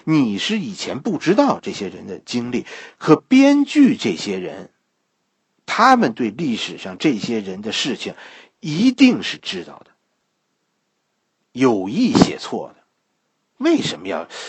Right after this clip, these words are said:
为什么要这样呢？要你信，相信他们讲的这是真事儿，你相信这是历史剧，你就不会质疑这些故事的逻辑，于是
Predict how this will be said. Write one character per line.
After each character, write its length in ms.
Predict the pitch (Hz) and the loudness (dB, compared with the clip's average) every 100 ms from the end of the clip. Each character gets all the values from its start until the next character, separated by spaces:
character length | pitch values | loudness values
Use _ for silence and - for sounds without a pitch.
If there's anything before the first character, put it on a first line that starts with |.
| - | -2
为 100 | - | 2
什 100 | - | 2
么 60 | 104 | 0
要 60 | 80 | -2
这 220 | - 85 | 0 0
样 200 | 87 - | -2 -8
呢？ 140 | - _ _ _ _ _ _ _ _ _ _ _ _ _ _ | -18 _ _ _ _ _ _ _ _ _ _ _ _ _ _
要 340 | 165 202 101 85 | 6 6 6 0
你 280 | 80 - - | -14 -10 0
信， 300 | - 202 - _ _ _ _ _ _ _ _ _ _ _ | 2 2 -2 _ _ _ _ _ _ _ _ _ _ _
相 480 | - - 269 262 269 | -8 4 8 10 8
信 280 | 240 262 117 _ _ - | 4 4 2 _ _ -8
他 140 | - | 0
们 140 | 143 117 | 0 0
讲 320 | 110 87 73 | -4 -4 -6
的 100 | 82 | -14
这 160 | 101 117 | -4 -4
是 200 | - 95 | -4 -2
真 260 | - 156 | 4 4
事 120 | 147 - | 4 -2
儿， 60 | - - - | -4 -20 -10
你 260 | 143 165 151 | 0 4 4
相 380 | - 240 247 226 | 8 8 8 2
信 260 | 254 143 | 0 0
这 140 | - 139 | 2 0
是 160 | - | 2
历 300 | 131 262 208 | 0 2 2
史 260 | 82 - 71 | 0 -6 -8
剧， 260 | - 139 98 | -2 -2 0
你 200 | 113 107 | -6 2
就 160 | 175 | 2
不 400 | - - 127 202 | 2 -2 -2 0
会 220 | 233 233 | 2 2
质 320 | - - 165 107 | 0 -4 -4 -4
疑 260 | 95 117 | -4 -6
这 180 | 147 208 | 0 -2
些 200 | - 180 | 2 0
故 340 | - 285 180 | 2 0 0
事 160 | 107 92 | -4 -8
的 160 | 87 - | -12 -10
逻 300 | 95 95 151 | -6 0 0
辑， 200 | 220 - - - - | 0 -4 -8 -18 -10
于 320 | 135 165 277 | -2 6 8
是 220 | - 233 | 8 4